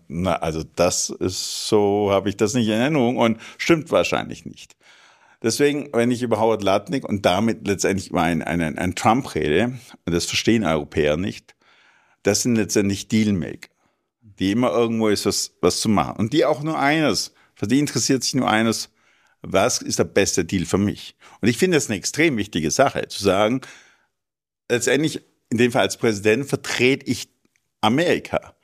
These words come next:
Mir ist egal, wie sich eine Schweiz oder wie sich Deutschland damit fühlt. I couldn't care less. Und ich glaube, das ist der entscheidende Punkt hier,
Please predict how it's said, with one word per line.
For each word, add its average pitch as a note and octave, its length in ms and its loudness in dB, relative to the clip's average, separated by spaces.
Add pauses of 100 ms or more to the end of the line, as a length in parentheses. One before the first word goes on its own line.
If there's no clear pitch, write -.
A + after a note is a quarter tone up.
(220)
Mir - 160 0
ist - 160 -2
egal, B2 600 0
wie G2+ 120 0
sich F2 240 -6
eine F2+ 100 -2
Schweiz G2+ 680 0 (300)
oder D#3+ 220 0
wie B2 100 0
sich A2+ 240 -6
Deutschland B2 520 2
damit A2 220 2
fühlt. - 420 -6 (1160)
I C3 60 -6
couldn't B2+ 600 -6 (420)
care C3+ 260 -8
less. - 480 -6 (640)
Und A#2 120 0
ich A#2+ 100 -4
glaube, C#3 280 0
das C3+ 200 0
ist - 160 -4
der C#3+ 80 0
entscheidende D#3 560 0
Punkt D3 420 -4
hier, A#2+ 360 0